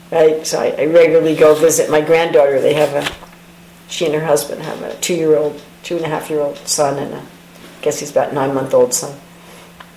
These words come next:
So if the, the boy who's two, you know, when he makes mistakes, which he does regularly because he's two, you know,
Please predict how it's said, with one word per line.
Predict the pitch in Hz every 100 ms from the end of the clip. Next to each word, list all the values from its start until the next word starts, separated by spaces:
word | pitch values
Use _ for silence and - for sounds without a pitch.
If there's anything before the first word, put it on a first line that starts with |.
| - - -
So | - -
if | - -
the, | 160 156
the | 170
boy | 175 175 160
who's | 160 -
two, | - 208 190 156 -
you | 165
know, | 156 147 - - 160
when | 175 180
he | 185
makes | 165 151 -
mistakes, | 165 - - 175 156 - - - - -
which | 175
he | 190
does | 175 175 175
regularly | 190 190 190 175 160
because | 160 - - - - - -
he's | 170 -
two, | - 220 170 233 - - - - - - - - - - - - - - - - - - - - - - - - - - - -
you | 214
know, | -